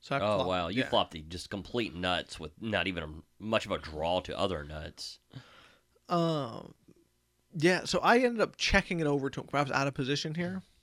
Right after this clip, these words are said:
Speaker 2: Okay.
Speaker 1: And he checks it back. The turn is the ace of hearts. So I was thinking this could be great for me. So
Speaker 2: That's
Speaker 1: I, yeah.
Speaker 2: amazing.
Speaker 1: I check it over to him. He just snap rips it all in.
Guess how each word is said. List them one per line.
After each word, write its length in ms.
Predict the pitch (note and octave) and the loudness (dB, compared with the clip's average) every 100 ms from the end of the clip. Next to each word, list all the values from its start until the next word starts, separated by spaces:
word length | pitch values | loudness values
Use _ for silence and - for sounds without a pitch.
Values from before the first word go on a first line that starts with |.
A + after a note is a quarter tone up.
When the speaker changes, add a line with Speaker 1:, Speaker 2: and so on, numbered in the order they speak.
| _ _ - - | _ _ -8 -6
Speaker 2:
Okay. 260 | A2+ F#2+ - _ _ _ _ - | -2 -4 -4 _ _ _ _ -4
Speaker 1:
And 120 | D#3+ | 0
he 120 | E3+ | 0
checks 360 | D#3 - F3+ - | -2 0 0 0
it 120 | - | -4
back. 440 | B2 - - - - _ _ _ _ _ _ - - - - _ | -4 -4 -12 -20 -20 _ _ _ _ _ _ -20 -20 -20 -20 _
The 160 | D#3+ E3 | 0 2
turn 640 | - - A3+ A3 F#3+ E3 | 0 2 6 6 4 4
is 240 | D#3 C#3 | 4 2
the 160 | C3+ C3+ | 0 0
ace 300 | - D#3+ D3 | 6 6 6
of 120 | C3+ - | 0 0
hearts. 680 | C3 A#2+ - - - - - _ _ _ _ _ _ _ _ _ _ _ _ _ _ _ | 0 0 -4 -12 -12 -12 -18 _ _ _ _ _ _ _ _ _ _ _ _ _ _ _
So 140 | - D#3+ | -6 -2
I 40 | |
was 100 | D#3+ | 0
thinking 200 | F3 D#3 | 0 2
this 160 | D3+ D#3+ | 2 2
could 140 | - | 0
be 100 | C3+ | -2
great 380 | - C#3+ C3+ - | 0 2 2 0
for 100 | A2+ | -12
me. 300 | G#2+ E2 B2 - | -12 -12 -14 -12
So 160 | - D3+ | 0 0
Speaker 2:
That's 140 | C#3+ | 0
Speaker 1:
I, 140 | _ - - - | _ -20 -20 -16
yeah. 180 | A#2 - - - | -14 -16 -20 -18
Speaker 2:
amazing. 680 | E2+ F2 F#2+ A#2 - F2 D#2+ - - _ _ _ | -10 -2 0 0 -4 -12 -16 -20 -20 _ _ _
Speaker 1:
I 140 | D#3+ E3 | 4 4
check 340 | - G#3 G3+ | 8 6 8
it 60 | F#3 | 8
over 240 | F#3+ G3+ | 8 4
to 180 | - G#3 | 0 -4
him. 140 | G#3 - - _ | -4 -12 -20 _
He 140 | - F#3+ | 0 4
just 300 | F#3+ - - | 4 2 0
snap 360 | D#3+ D3+ D3+ | 0 0 4
rips 240 | D3+ C#3 C3+ | 4 4 -2
it 80 | B2 | -2
all 200 | A2+ A2 | -4 -8
in. 220 | G#2 | -12